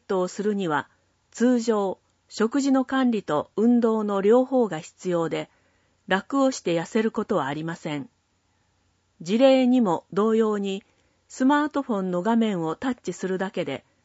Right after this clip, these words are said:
簡単に儲かるような仕組みはありません。口コミや体験談は参考程度にすべきで、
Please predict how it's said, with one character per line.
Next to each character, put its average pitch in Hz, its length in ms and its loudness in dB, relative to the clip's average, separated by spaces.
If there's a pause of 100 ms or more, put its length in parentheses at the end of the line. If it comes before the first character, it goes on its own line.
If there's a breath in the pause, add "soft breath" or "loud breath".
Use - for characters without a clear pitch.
(160)
簡 262 240 2
単 254 240 0
に 240 100 2
儲 247 240 4
か 277 140 0
る 240 100 0
よ 185 140 0
う 165 80 -4
な 156 100 -6
仕 - 160 -12
組 190 220 -6
み 180 40 -2
は 165 200 -2
あ 160 60 -6
り 175 100 -6
ま 180 120 -6
せ 151 220 -8
ん。 143 100 -12 (1080)
口 - 240 -16
コ 269 140 2
ミ 254 120 2
や 247 140 2
体 262 240 -2
験 269 280 -2
談 170 220 -4
は 147 220 -6 (220)
参 285 260 0
考 285 200 -4
程 269 340 0
度 190 100 -4
に 160 140 -6
す - 140 -12
べ 190 120 -6
き 151 140 -12
で、 131 180 -10